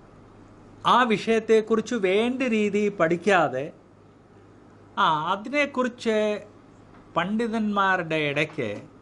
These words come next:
പല രീതിയിലുള്ള ചിന്താഗതിയുണ്ട് എന്ന് പറയുന്നത് ഈ മതഭേദങ്ങളെ പ്രൊമോട്ട് ചെയ്യുക എന്നുള്ള കാര്യം ഞാൻ ഓർപ്പിക്കട്ടെ. നിങ്ങൾ ചിലപ്പം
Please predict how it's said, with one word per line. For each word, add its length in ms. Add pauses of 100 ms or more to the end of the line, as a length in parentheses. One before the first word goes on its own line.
(640)
പല 240
രീതിയിലുള്ള 580
ചിന്താഗതിയുണ്ട് 960
എന്ന് 480
പറയുന്നത് 640 (540)
ഈ 120
മതഭേദങ്ങളെ 1200
പ്രൊമോട്ട് 540
ചെയ്യുക 240 (100)
എന്നുള്ള 340
കാര്യം 280
ഞാൻ 200
ഓർപ്പിക്കട്ടെ. 500
നിങ്ങൾ 240
ചിലപ്പം 420